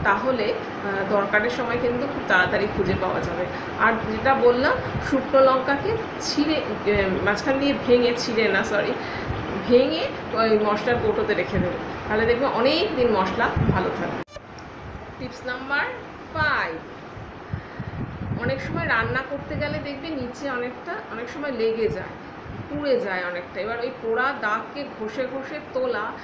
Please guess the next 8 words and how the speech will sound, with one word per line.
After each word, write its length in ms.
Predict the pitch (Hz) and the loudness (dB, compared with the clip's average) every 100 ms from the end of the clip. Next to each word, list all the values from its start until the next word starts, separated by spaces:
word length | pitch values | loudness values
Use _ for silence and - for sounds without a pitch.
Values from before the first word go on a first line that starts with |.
| - - | -14 -10
খুব 140 | 302 311 233 | -6 -4 -2
মুশকিল। 440 | 208 - - 180 - - - 117 - 208 - | 0 -2 -4 -8 -8 -10 -12 -12 -12 -10 -8
তখন 340 | 208 277 285 285 | -6 -4 -4 -4
কি 100 | 277 294 | -6 -6
করবে, 440 | 285 214 226 - - 202 | -8 -2 -2 -2 -6 -10
উম, 400 | 220 226 214 220 220 | -10 -10 -8 -8 -6
তর-, 480 | 214 208 202 208 | -6 -6 -6 -6
যেই 180 | 220 247 | -6 -6